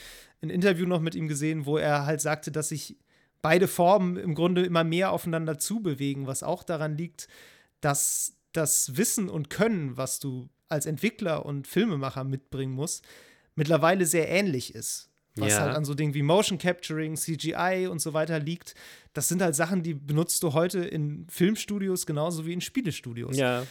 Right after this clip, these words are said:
Speaker 2: ja.
Speaker 1: Deshalb liegt es eigentlich nahe, dass irgendwie beides zusammenrückt.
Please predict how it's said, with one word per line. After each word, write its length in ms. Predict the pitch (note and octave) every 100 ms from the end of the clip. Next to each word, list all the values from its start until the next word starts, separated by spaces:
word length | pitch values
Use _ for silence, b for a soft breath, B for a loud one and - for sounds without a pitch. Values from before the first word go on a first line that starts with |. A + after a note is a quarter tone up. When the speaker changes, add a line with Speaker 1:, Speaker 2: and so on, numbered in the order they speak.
| -
Speaker 2:
ja. 180 | A#2 A#2
Speaker 1:
Deshalb 380 | D3 F3 D#3+ -
liegt 300 | D3 A3+ C4+
es 120 | -
eigentlich 440 | G3 G#3+ G#3 F3+
nahe, 400 | F3 F#3+ C4 E3+
dass 260 | C#3 C3 -
irgendwie 360 | F3+ E3 D#3
beides 640 | D3 D3 F3+ G3+ - - - b b b b
zusammenrückt. 1080 | - F3 E3+ A#3 D#3+ A#2+ B2+ C3+ - -